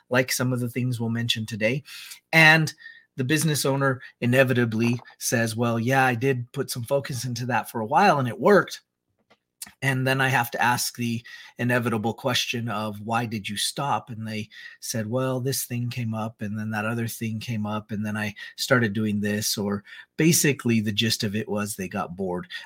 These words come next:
Are you guilty? Ask yourself, "Am I guilty of getting bored doing one of the things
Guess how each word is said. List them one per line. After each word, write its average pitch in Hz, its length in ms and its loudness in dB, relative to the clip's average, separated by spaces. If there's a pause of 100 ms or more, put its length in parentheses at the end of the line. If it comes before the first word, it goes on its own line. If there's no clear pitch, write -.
Are 92 80 4
you 120 180 2
guilty? 139 500 4 (280)
Ask - 260 8
yourself, 110 340 2
"Am 110 140 0
I 151 100 4
guilty 165 540 6
of 123 140 2
getting 131 320 4
bored 117 520 4 (240)
doing 131 380 4
one 147 180 4
of 151 100 2
the 139 80 0
things 110 720 0